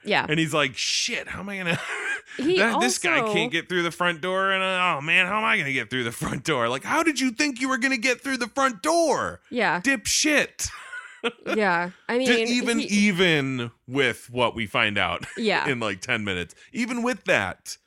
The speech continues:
Speaker 1: Mm-hmm.
Speaker 2: it's a stupid plan.
Speaker 1: Especially because he also, like, told the cops exactly where to find the bodies so that they
Speaker 2: Mm-hmm.
Speaker 1: knew he was for real.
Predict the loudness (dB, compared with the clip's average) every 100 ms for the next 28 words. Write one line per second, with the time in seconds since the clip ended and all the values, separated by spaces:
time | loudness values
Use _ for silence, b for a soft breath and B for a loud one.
0 | -8 -4 0 0 0 -2 -2 0 -2 -2
1 | -6 -6 -8 -20 _ -6 -4 -2 -4 -2
2 | -4 -4 -6 -2 0 -2 -6 -12 -10 -6
3 | -6 -4 -4 -4 -2 -2 -2 0 -2 -4
4 | -10 -16 -8 -6 -6 -6 -10 -6 -4 -4
5 | -4 -8 -18 -10 -8 -6 -4 -4 -2 -2
6 | -2 0 -2 -2 -4 -6 -6 -4 -4 -4
7 | -4 -6 -4 -6 -4 -4 -6 -8 -10 -16
8 | b b b b b -6 -2 0 0 2
9 | 2 2 2 2 0 0 -2 0 -4 -6
10 | -6 -4 0 0 0 -2